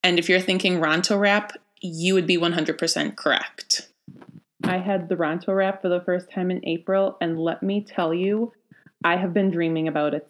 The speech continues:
since. It was so good and not something that I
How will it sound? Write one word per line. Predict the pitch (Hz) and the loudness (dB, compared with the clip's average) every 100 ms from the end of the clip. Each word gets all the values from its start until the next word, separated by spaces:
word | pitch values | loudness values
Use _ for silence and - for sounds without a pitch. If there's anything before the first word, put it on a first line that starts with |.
| - | -8
since. | - - - _ _ _ _ _ _ _ | -8 -8 -12 _ _ _ _ _ _ _
It | 220 247 226 | 0 0 0
was | 202 202 202 202 - - | 2 2 0 -2 -10 -20
so | - - - 190 196 208 | -20 -20 0 2 4 2
good | 185 175 190 226 269 - - - - - | 2 2 2 0 -2 -6 -18 -20 -18 -2
and | 196 196 190 - | 2 2 0 0
not | 190 185 208 269 - | 0 2 2 0 2
something | 208 208 208 202 | 2 2 0 2
that | 185 170 | 2 0
I | 170 165 165 165 165 170 | 0 0 0 0 0 -2